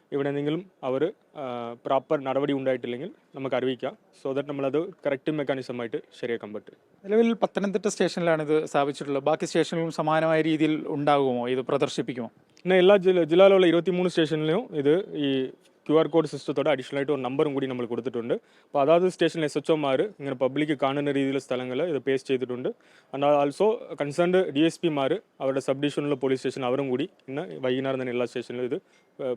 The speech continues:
Speaker 1: പ്രദർശിച്ചിട്ടുണ്ട്.
Speaker 2: ഈ ജനങ്ങളുടെ പരാതി പെട്ടെന്ന് പരിഹരിക്കുക, അതല്ലേ ഇതിലൂടെ, ഏ, നമ്മൾ ഉദ്ദേശിക്കുന്നത്?
Speaker 1: അതെ, ജനങ്ങളുടെ പരാതികൾ എന്തെങ്കിലും ഒരു, ആ, മോശം അനുഭവങ്ങൾ നേരിടുമെങ്കിൽ അല്ല എന്തെങ്കിലും അവരുടെ ഫീഡ്ബാക്ക്, അത് പരാതിയെ, അത് അഡ്രസ്സ് ചെയ്യുന്നത് ഇമ്പ്രൂവ് ചെയ്യാൻ ഒരു സർവീസ് ഉണ്ടാക്കാൻ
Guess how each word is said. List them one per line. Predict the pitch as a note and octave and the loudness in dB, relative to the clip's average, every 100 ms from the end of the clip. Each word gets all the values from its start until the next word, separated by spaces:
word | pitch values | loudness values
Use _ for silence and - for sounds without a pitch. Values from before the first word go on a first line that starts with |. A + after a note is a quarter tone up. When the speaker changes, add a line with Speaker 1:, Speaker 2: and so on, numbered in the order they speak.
| B2+ | -2
Speaker 1:
പ്രദർശിച്ചിട്ടുണ്ട്. | B2+ - A#2 A2 G2+ F#2 - _ _ - | -4 -6 -8 -12 -14 -18 -20 _ _ -18
Speaker 2:
ഈ | |
ജനങ്ങളുടെ | D#3 D#3+ E3+ F#3 | -4 -2 0 2
പരാതി | F#3+ E3+ E3+ F3 | 4 6 6 4
പെട്ടെന്ന് | F#3+ F#3+ F3+ | 0 0 0
പരിഹരിക്കുക, | F3 E3+ E3 D#3 D#3+ | 2 4 2 2 2
അതല്ലേ | D#3 - D3+ C#3+ | 2 2 2 2
ഇതിലൂടെ, | C3+ C3+ C3+ C#3 | 0 0 0 0
ഏ, | - - - | -4 -10 -10
നമ്മൾ | D3 C#3 C#3 | -6 -2 0
ഉദ്ദേശിക്കുന്നത്? | C3 C3+ C#3 B2 A#2+ - _ | 0 -2 -2 -8 -10 -16 _
Speaker 1:
അതെ, | E3 E3+ | 2 2
ജനങ്ങളുടെ | C#3 D3 D#3+ F#3+ G#3+ | 4 0 2 4 4
പരാതികൾ | F#3 F3 F#3+ G3+ G3 | 6 6 6 4 4
എന്തെങ്കിലും | F#3 F3+ F#3 F3+ | 2 0 0 2
ഒരു, | F3 F#3+ - D#3 | 2 0 -6 -6
ആ, | C#3+ C#3 C3+ C3+ | -4 -4 -4 -6
മോശം | C3+ D3 D#3 | -4 -2 0
അനുഭവങ്ങൾ | D3+ D3 D3+ D3 | 0 2 0 0
നേരിടുമെങ്കിൽ | C#3 C3 C3 C3 B3+ - | -2 -2 -4 -6 -8 -6
അല്ല | C#3 C3+ | -2 -2
എന്തെങ്കിലും | C3+ C#3+ D3 | 0 0 2
അവരുടെ | C#3 C3+ | 2 0
ഫീഡ്ബാക്ക്, | C#3+ C#3+ C#3 C3+ | -2 -2 0 0
അത് | B2 B2 B2+ B2+ - _ _ D3 B2+ | 0 0 0 -2 -10 _ _ -16 -2
പരാതിയെ, | C#3 D#3 F3 E3 - _ _ _ D3+ | 2 4 6 4 0 _ _ _ -6
അത് | C#3 C#3 | -2 0
അഡ്രസ്സ് | C3+ E3 - | 0 0 0
ചെയ്യുന്നത് | D#3+ D#3 | -2 -2
ഇമ്പ്രൂവ് | C3+ F#3 F#3 | 0 4 4
ചെയ്യാൻ | F3 E3 E3 | 4 0 0
ഒരു | D3 C#3+ C#3 _ - _ | -2 0 -2 _ -20 _
സർവീസ് | - C#3 C#3+ C#3 C#3+ - _ - | -4 -2 0 -2 -6 -6 _ -8
ഉണ്ടാക്കാൻ | C#3 C#3 C3+ | -2 0 0